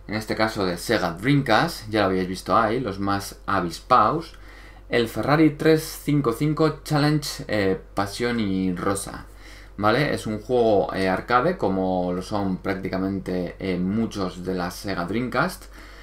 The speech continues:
Ya sabéis que estoy intentando hacer una colección de los juegos que te-, tengo una lista, una pequeña lista, y estoy intentando conseguirlos, eh, todos. Ya casi los tengo, me faltarían unos tres, cuatro, cinco juegos.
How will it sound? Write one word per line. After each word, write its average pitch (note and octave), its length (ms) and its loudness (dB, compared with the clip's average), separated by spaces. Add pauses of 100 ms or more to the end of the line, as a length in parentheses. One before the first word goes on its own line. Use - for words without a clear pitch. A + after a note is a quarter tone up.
(140)
Ya A#2 140 2
sabéis A#2 280 0
que A2+ 120 -2
estoy A#2 240 -2
intentando G#2 400 -2
hacer A2+ 180 -4
una G#2+ 260 0
colección G2 1000 -2 (380)
de B2+ 100 2
los A#2 160 4
juegos D3 240 2
que C3 80 -2
te-, - 120 -6
tengo F#3 180 0
una D3 100 6
lista, D3+ 420 0
una A#2+ 260 -2 (300)
pequeña A#2 320 0
lista, C3+ 520 -4
y G#2+ 160 0
estoy A2+ 220 -2
intentando A2 420 -2
conseguirlos, F#2+ 680 -6 (100)
eh, F#2+ 280 -4
todos. C3+ 460 0 (540)
Ya D3 400 2
casi D3 320 -2
los F#2+ 240 -8
tengo, B2+ 320 0
me A2 80 -6
faltarían F#2 340 -2
unos G#2 220 -4
tres, A2 260 -2
cuatro, G2+ 480 -2
cinco A#2 320 -4
juegos. A#2+ 640 0